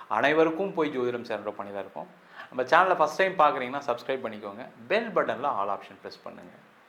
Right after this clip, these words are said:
நம்ம இன்னைக்கு பன்னிரெண்டு ராசிகளுக்கு ராகு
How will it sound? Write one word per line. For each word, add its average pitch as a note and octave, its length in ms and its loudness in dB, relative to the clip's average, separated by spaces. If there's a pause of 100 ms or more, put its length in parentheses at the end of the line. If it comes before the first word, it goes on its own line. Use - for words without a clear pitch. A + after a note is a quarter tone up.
(360)
நம்ம E3 260 0
இன்னைக்கு B2+ 280 -10 (520)
பன்னிரெண்டு G3 420 4 (120)
ராசிகளுக்கு E3+ 640 4 (180)
ராகு G#3 320 6